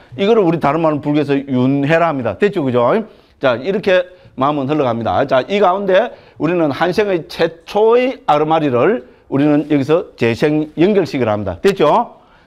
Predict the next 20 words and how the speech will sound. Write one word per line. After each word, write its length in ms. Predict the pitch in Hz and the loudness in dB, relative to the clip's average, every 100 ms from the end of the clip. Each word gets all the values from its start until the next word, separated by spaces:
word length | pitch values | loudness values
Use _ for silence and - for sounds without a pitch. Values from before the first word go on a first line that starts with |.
| _ | _
그 100 | 160 | 0
다음에 400 | 196 180 196 - - | 2 0 -2 -6 -10
한 200 | - 180 | -4 -2
생의 260 | 226 214 190 | 0 -2 0
맨 320 | 143 175 247 | 0 0 0
마지막 460 | 208 196 214 214 - | 0 0 -2 -2 -2
아르마리도 560 | 180 190 196 175 170 - - _ - | -2 0 -2 0 -4 -6 -20 _ 0
왜냐면 380 | 170 240 226 - _ | 0 2 -2 -6 _
왜 260 | 156 175 220 | -2 0 0
최초권은 500 | - 208 226 226 220 | -4 -4 -4 -2 0
그러-, 200 | 180 170 - - - | 0 -2 -8 -20 -16
최초는 420 | - 240 269 359 | -2 -2 2 0
중요합니다. 480 | 320 196 202 254 311 | 2 2 4 4 2
맞죠? 260 | 233 247 262 | 2 0 0
그죠? 220 | 196 180 190 262 - _ _ _ | 2 2 2 0 -8 _ _ _
한생의 420 | 185 185 220 220 | -4 -2 -2 -2
맨 220 | 156 190 | 0 0
마지막 340 | 202 180 208 | 2 0 0
마음도 460 | 208 180 202 196 185 | 0 0 0 -2 -2
중요합니다. 640 | - 147 170 208 196 101 | -2 0 0 2 0 -2